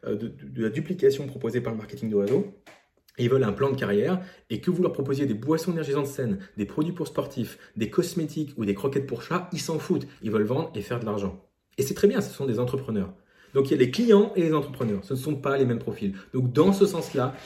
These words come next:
quand vous faites du M L M, oui, vous devriez avoir deux avatars différents. Mais un seul à la fois. D'abord, vous construisez un business autour de, de votre avatar client.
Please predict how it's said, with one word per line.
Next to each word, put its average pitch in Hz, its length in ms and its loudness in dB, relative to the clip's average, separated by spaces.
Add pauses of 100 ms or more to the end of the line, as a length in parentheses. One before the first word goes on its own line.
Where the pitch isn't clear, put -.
quand 123 80 -2
vous 110 60 0
faites 135 180 2
du 123 100 2
M 117 60 2
L 113 100 2
M, 123 200 0
oui, 127 240 -2
vous 135 100 0
devriez 110 280 0
avoir 104 580 0 (240)
deux 123 320 2
avatars 104 400 0 (140)
différents. 101 520 -6 (240)
Mais 160 640 4 (680)
un 131 120 0
seul 123 440 2 (300)
à 107 100 -2
la 101 100 2
fois. - 400 -12 (1500)
D'abord, 147 360 4
vous 127 100 -2
construisez 131 420 0
un 117 80 2
business 117 380 2
autour 104 320 0
de, 95 80 -2
de 87 300 -8 (240)
votre 98 200 0
avatar 98 260 0
client. 123 460 -2